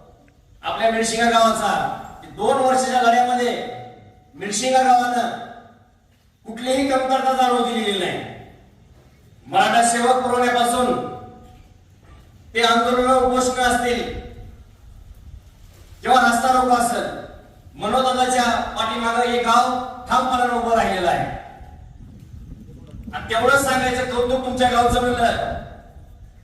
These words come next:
तर तुमच्या गावचे एक युवा सरपंच, ज्यांना आम्ही सातत्यानं पाहतो, ओबीसी समाजाचे आहेत. मला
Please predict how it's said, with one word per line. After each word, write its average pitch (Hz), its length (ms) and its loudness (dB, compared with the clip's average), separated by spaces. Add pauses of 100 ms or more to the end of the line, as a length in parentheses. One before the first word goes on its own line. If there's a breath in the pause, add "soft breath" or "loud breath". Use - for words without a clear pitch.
(280)
तर - 160 -4
तुमच्या 240 260 2
गावचे 240 300 2 (880)
एक 202 180 -8
युवा 233 220 4
सरपंच, 254 520 2 (1120)
ज्यांना 208 240 0
आम्ही 240 180 2
सातत्यानं 254 600 2
पाहतो, 240 600 2 (100)
ओबीसी 269 360 0
समाजाचे 262 540 4
आहेत. - 260 0 (1700)
मला 214 260 4